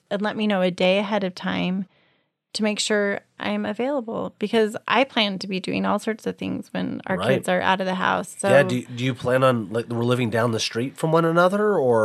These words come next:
Speaker 2: are we, are we okay if we live counties apart or states apart, like, whatever it is, and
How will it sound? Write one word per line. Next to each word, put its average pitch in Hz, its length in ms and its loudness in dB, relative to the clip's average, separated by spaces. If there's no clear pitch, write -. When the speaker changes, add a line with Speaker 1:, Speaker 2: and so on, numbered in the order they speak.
Speaker 2:
are 101 80 -2
we, 117 340 -2
are 104 80 -10
we 123 160 0
okay 127 340 0
if 127 220 0
we 110 200 -8
live 113 320 -2
counties 135 460 2
apart 135 480 2
or 87 120 -6
states - 420 -6
apart, 143 360 2
like, 113 200 -6
whatever 123 380 2
it 110 60 -2
is, 127 380 2
and 101 220 -2